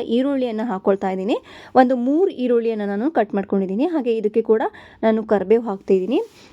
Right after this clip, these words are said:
ನನಗೆ, ಮ್, ಮೇಯ್ನಾಗಿ ಅದು ನನಗೆ ಫ್ರೆಶ್ ಆಗಿ ಅವತ್ತಿನ ದಿನನೇ ತರಬೇಕು ಕರಿಬೇವು ಹೂವು. So ಇಲ್ಲ ಹಿಂದಿನ ದಿನ ಸಂಜೆ ಮಾತ್ರ, ಆ, ತೊಗೊಂಬರ್ತೀನಿ. ಇಲ್ಲ ಅಂತಂದರೆ ಅವತ್ತಿನ ದಿನ ಗಿಡದ್ದು, ಆ, ನಾನು ಕರಿಬೇವು ಹೂವು ಹರ್ಕೊಂಡು ಬರ್ತೀನಿ.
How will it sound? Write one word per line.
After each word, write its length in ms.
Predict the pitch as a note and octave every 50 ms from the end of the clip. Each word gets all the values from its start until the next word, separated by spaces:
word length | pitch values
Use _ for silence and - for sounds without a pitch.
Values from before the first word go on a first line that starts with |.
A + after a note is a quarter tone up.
| - A3
ನನಗೆ, 280 | A#3 A#3 A3 A3+ A3+
ಮ್, 720 | G#3+ G3+ G3+ G#3+ D4+ C#4+ A3+ G#3+ G#3 G3 G3 F#3+ G3 G3 F3 -
ಮೇಯ್ನಾಗಿ 580 | A3+ A3 A3 A3 A#3+ C4 C4+ C4 A#3+ A#3+ C#4+ C#4+
ಅದು 300 | - - G#3 G3+ A3+ A#3+
ನನಗೆ 260 | A#3+ A#3+ A3+ A#3 B3
ಫ್ರೆಶ್ 400 | B3 - A3+ G#3+ G#3+ G#3+ - C#4
ಆಗಿ 180 | C4 B3+ B3 C4
ಅವತ್ತಿನ 460 | - G3 F#3+ A3+ A3+ A3 C#4+ C#4+ C4 B3+
ದಿನನೇ 280 | C4 B3 B3 A#3+ C4+
ತರಬೇಕು 420 | C4 A3+ G3+ F#3 G#3 G3+ G3+ G#3+ G3+
ಕರಿಬೇವು 340 | G#3 G3+ F#3+ F#3+ G#3 G3+
ಹೂವು. 320 | G3 G3+ G3+ A#3 D#4+ A#4+ A#4+ - - - - - - - -
So 160 | G#3+ B3 A#3
ಇಲ್ಲ 180 | A3+ A3 A3 A#3 A#3
ಹಿಂದಿನ 340 | A3+ B3 A#3+ B3+ C#4 D#4+ D4
ದಿನ 160 | D4+ C4+ B3+ C4 C4 C4
ಸಂಜೆ 380 | C4+ - A#3+ G#3+ G#3+ A3 A#3 B3+
ಮಾತ್ರ, 260 | B3 A3 A3+ G#3+ A3+ A#3 -
ಆ, 260 | A3 A3 G#3 G#3 G#3
ತೊಗೊಂಬರ್ತೀನಿ. 600 | G3+ A3+ G#3+ G#3 A3+ G#3+ G#3+ G3+ G#3+ A3 A3+ D4
ಇಲ್ಲ 260 | D4+ B3+ B3 A3+ A#3+ B3+ B3
ಅಂತಂದರೆ 360 | A#3+ A3 A3 A#3 A3 A3+ D4+
ಅವತ್ತಿನ 380 | C#4 G#3+ A3 A3 A3 B3+ A3+ G#3+
ದಿನ 140 | A3 A3+ B3+
ಗಿಡದ್ದು, 540 | A#3+ G#3+ G#3 G3+ A#3+ B3 A3+ A#3 D4+ C#4 -
ಆ, 440 | A#3 A3+ A3 G#3+ G#3 G#3 G3+ G3+
ನಾನು 360 | G3+ G3+ G3+ G3+ G3 F#3+ F#3 F#3
ಕರಿಬೇವು 460 | - A3 G3 F#3 G#3 G#3+ G#3+ A3 A3
ಹೂವು 160 | A3 A#3+ G#3
ಹರ್ಕೊಂಡು 360 | F#3 G#3+ G#3 - A#3 A3+ G#3
ಬರ್ತೀನಿ. 340 | G3 G3 - G3 G3+ C4+